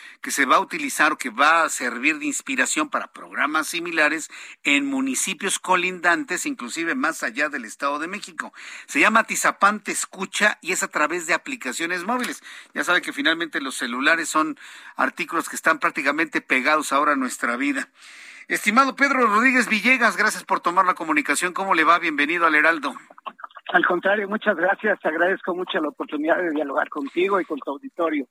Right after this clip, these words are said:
Speaker 1: Atizapán Te Escucha es una aplicación móvil para solicitar ¿qué tipo de servicios al municipio? Por favor, cuéntenos,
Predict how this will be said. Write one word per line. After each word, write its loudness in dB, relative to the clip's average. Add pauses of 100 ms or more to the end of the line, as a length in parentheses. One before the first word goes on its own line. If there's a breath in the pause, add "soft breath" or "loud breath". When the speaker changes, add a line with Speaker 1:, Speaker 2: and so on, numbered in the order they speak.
Speaker 1:
Atizapán 2
Te -4
Escucha -6
es -4
una 4
aplicación 0
móvil 2
para 2
solicitar 2 (320 loud breath)
¿qué 4
tipo 4
de 2
servicios 0
al 0
municipio? -4
Por -8
favor, -6
cuéntenos, -6